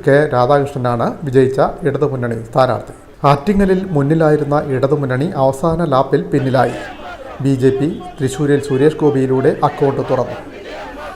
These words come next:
ആലപ്പുഴയിൽ സിറ്റിംഗ് എം പി ആയ ഇടതുമുന്നണിയിലെ അഡ്വക്കേറ്റ് എം ആരിഫ് പരാജയപ്പെട്ടു. യു ഡി എഫിലെ കെ സി വേണുഗോപാൽ അറുപതിനായിരത്തിലേറെ വോട്ടിൻ്റെ ഭൂരിപക്ഷത്തിലാണ് വിജയിച്ചത്.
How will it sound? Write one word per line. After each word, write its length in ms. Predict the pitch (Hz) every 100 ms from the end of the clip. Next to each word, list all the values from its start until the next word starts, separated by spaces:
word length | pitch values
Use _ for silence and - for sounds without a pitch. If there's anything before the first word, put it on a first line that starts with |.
| - - - 151
ആലപ്പുഴയിൽ 420 | 170 185 196 185 170
സിറ്റിംഗ് 340 | - 175 160
എം 60 | 151
പി 80 | 147 139
ആയ 100 | 139 131 - - - -
ഇടതുമുന്നണിയിലെ 680 | 156 151 156 139 131 131 131 -
അഡ്വക്കേറ്റ് 340 | 139 135 120 131
എം 80 | 143 135 127
ആരിഫ് 260 | 123 - - -
പരാജയപ്പെട്ടു. 600 | 139 139 131 131 120 107 - - - - -
യു 60 | 131 131
ഡി 60 | 131
എഫിലെ 240 | 139 139 -
കെ 100 | 135 131
സി 100 | 156 131
വേണുഗോപാൽ 460 | 131 143 131 131 - 165
അറുപതിനായിരത്തിലേറെ 1000 | 135 139 156 156 156 147 147 131 135 147 -
വോട്ടിൻ്റെ 420 | 143 135 135 127 127 - - -
ഭൂരിപക്ഷത്തിലാണ് 680 | 143 143 151 139 117 127 139 170
വിജയിച്ചത്. 420 | 135 135 135 117